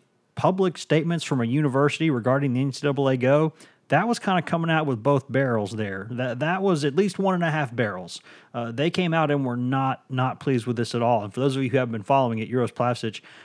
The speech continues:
uh, is, is a seven-foot-one, uh, native of Serbia who finished his high school career in Chattanooga there at Hamilton Heights, uh, the, the Christian kinda prep school down there in Chattanooga. He goes to Arizona State, uh, for one year, does not play, uh,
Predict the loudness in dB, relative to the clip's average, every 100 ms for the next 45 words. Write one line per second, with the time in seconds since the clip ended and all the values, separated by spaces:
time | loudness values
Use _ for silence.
0 | -20 -16 -14 -12 -10 -10 -8 -6 -6 -4
1 | -2 -2 -4 -6 -4 -2 -2 -4 -6 -8
2 | -6 -4 -4 -4 -6 -2 0 0 -2 -2
3 | -4 -4 -4 -6 -8 -6 -6 -4 -8 -6
4 | -6 -4 -6 -8 -6 -4 -4 -2 0 0
5 | -2 -6 -6 -6 -6 -8 -6 -6 -6 -12
6 | -16 -20 -20 _ -12 -10 -8 -8 -10 -8
7 | -6 -8 -8 -8 -6 -4 -4 -4 -4 -2
8 | -2 -4 -4 -6 -4 -4 -4 -6 -6 -6
9 | -10 -20 -8 0 2 2 2 2 2 -2
10 | -2 0 0 -2 -8 _ _ -10 -8 -6
11 | -4 0 0 2 2 2 0 -2 -10 _
12 | -2 0 2 2 0 0 0 2 0 -4
13 | -8 -12 -10